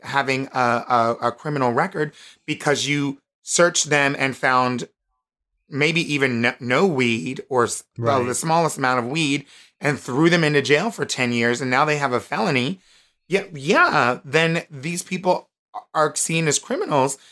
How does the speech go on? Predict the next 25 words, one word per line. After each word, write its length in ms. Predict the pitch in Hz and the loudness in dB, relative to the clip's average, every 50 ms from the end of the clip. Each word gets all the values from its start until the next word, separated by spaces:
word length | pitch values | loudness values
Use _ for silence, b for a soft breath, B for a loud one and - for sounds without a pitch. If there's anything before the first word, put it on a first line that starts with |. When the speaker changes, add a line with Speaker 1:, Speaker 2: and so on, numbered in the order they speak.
| b b _ | b b _
Speaker 1:
They, 240 | 131 156 170 185 180 | 2 4 4 4 2
they're 280 | - - 131 165 175 | -2 0 2 2 4
not 380 | 175 170 175 196 247 339 - - | 4 2 2 2 2 0 -2 0
able 220 | 151 143 - 143 139 | -2 0 0 0 -4
to 100 | - 135 | -4 -4
vote. 340 | 110 120 117 110 113 - - | 0 2 2 2 2 0 0
They're 120 | 147 156 | 0 0
not 340 | 165 165 180 214 262 - - | 2 2 2 2 2 0 -2
able 200 | 147 147 147 143 | -4 0 0 -2
to 120 | - 139 | -2 -2
carry, 600 | 113 - - 139 131 127 127 123 123 120 120 b b b b b b b _ | -10 -10 -4 0 2 2 4 4 2 0 -2 b b b b b b b _
um, 500 | - 127 123 120 117 117 113 113 120 - _ _ _ _ | -2 0 2 2 2 2 0 -4 -6 -8 _ _ _ _
legal, 720 | 135 127 139 147 180 180 - 165 143 131 123 127 131 _ _ _ _ _ _ _ 151 151 139 - - - - | -8 -6 -2 0 0 4 4 4 6 6 4 2 0 _ _ _ _ _ _ _ -20 -20 -20 -20 -20 -20 -10
the, 180 | 156 135 135 139 | 0 2 2 2
the 240 | 139 143 139 147 | 2 2 2 2
guns 320 | 135 143 147 139 139 135 123 | 2 4 0 0 0 0 -2
legally 460 | 139 131 139 143 147 151 135 131 123 | 0 0 0 2 2 2 2 4 2
that 240 | 120 120 117 117 127 | 2 0 -2 -2 -6
you 100 | 131 127 | -8 -2
would 360 | 123 123 123 123 123 120 123 b b b b b b b | 0 4 4 6 4 4 2 b b b b b b b
if 160 | - 135 131 | -10 -10 -6
you 180 | 143 135 131 131 | -2 0 2 4
are, 420 | 123 120 117 117 113 117 117 113 _ _ | 4 6 6 4 4 2 0 -4 _ _
you 120 | 131 131 | -6 -2
know, 420 | 127 117 113 110 113 113 113 - | 0 2 2 2 0 -2 -4 -8